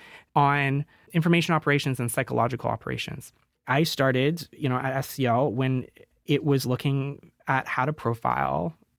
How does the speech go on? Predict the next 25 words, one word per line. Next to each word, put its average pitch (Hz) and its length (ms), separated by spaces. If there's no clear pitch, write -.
people 151 320
who 151 80
were 147 140
vulnerable 139 440
to 151 240
being 123 300
radicalized. 196 640
This 175 220
is 156 100
when 143 220
Steve 135 340
Bannon 131 360
was 120 260
just, - 340
like, 117 280
the 123 500
editor 131 340
of 117 100
Breitbart. 117 480
This 123 100
was 127 120
before 123 240
he 143 100
was 123 140
the 120 480